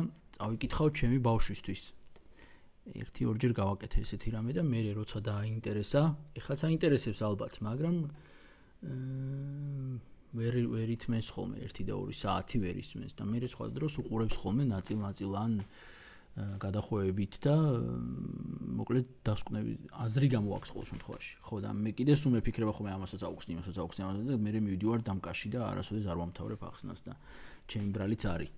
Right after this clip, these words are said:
და მერე ძალით ვაძალებ ხოლმე, რომ სამი გამომყვეს, აა, აა, თაში, კუსტბაზე ან რაღაცაზე ავდივართ ხოლმე ფეხით და იქ უყვები გზაში და იქაც ბეზდება და იღლება და მოკლედ. მოკლედ, ესე ყველაზე კაი.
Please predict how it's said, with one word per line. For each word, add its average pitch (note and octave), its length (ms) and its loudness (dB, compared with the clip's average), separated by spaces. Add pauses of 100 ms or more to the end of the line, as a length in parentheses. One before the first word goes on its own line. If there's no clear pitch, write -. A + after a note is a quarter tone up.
(120)
და - 180 -2
მერე G2 300 2
ძალით F#2+ 380 0
ვაძალებ F#2 420 2
ხოლმე, F2+ 240 -2
რომ F#2+ 100 0
სამი F2+ 280 -2
გამომყვეს, E2 640 -4 (140)
აა, A1+ 420 -8 (1300)
აა, F#2 500 -4 (600)
თაში, - 380 0 (200)
კუსტბაზე E2+ 580 -8
ან E2+ 120 -4
რაღაცაზე F2+ 340 -4
ავდივართ E2 340 -2
ხოლმე G#2+ 160 0
ფეხით F#2 300 6
და A2+ 80 8
იქ F2 160 2
უყვები F#2 340 2
გზაში F#2+ 300 0
და C3 100 6
იქაც G#2 240 2
ბეზდება G#2 460 2
და A2 100 4
იღლება G2+ 400 0
და A#2+ 100 2
მოკლედ. F#2 380 0 (160)
მოკლედ, A#2+ 360 2
ესე A2+ 200 2
ყველაზე G2 320 0
კაი. E2+ 240 -4